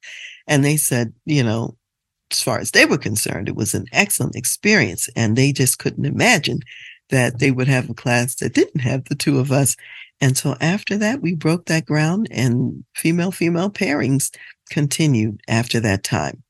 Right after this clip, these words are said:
So I would always say, too, that in my career and in my life, I've always been a pioneer, probably on the front lines of doing something that was being done for the first time.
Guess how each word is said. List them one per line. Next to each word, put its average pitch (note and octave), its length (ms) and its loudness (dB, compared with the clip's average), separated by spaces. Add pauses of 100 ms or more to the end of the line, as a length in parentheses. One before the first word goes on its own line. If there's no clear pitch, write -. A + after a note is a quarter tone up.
(380)
So G3+ 140 4
I C#4 80 4
would F3+ 180 -2
always A#2+ 380 2
say, G2+ 420 -2
too, F#2 360 -2
that G2+ 200 -2
in G#2 120 4
my C3 240 6
career C3 360 2
and C3 80 4
in A#2 80 2
my C#3+ 140 2
life, D3 380 2
I've B2+ 120 -2
always B2 360 0
been B2 180 0
a A#2+ 60 -2
pioneer, C#3+ 680 2 (280)
probably E3+ 400 2
on E3 120 -2
the C3+ 80 -4
front B2 300 0
lines B2+ 340 4
of C#3+ 120 -4
doing B2+ 280 4
something B2+ 600 0 (560)
that C3+ 220 4
was A#2 120 2
being A#2+ 320 2
done A2+ 280 2
for - 180 -4
the A2+ 80 0
first G#2+ 380 0
time. D2+ 340 -2